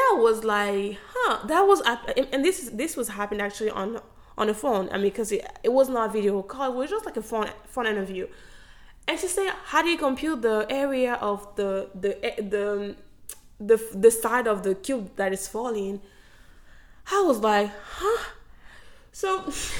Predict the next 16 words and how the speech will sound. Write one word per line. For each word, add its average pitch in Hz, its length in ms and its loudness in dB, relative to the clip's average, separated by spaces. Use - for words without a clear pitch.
<laughs> - 0 -
I 254 100 0
was, 294 260 0
I 254 100 4
tried 311 260 6
to 285 80 4
restate 240 500 4
the 214 80 4
question. 285 680 4
I, 214 200 4
I - 120 0
asked 262 260 0
lots 233 260 4
of 214 300 0
information, 247 840 0
but 202 400 0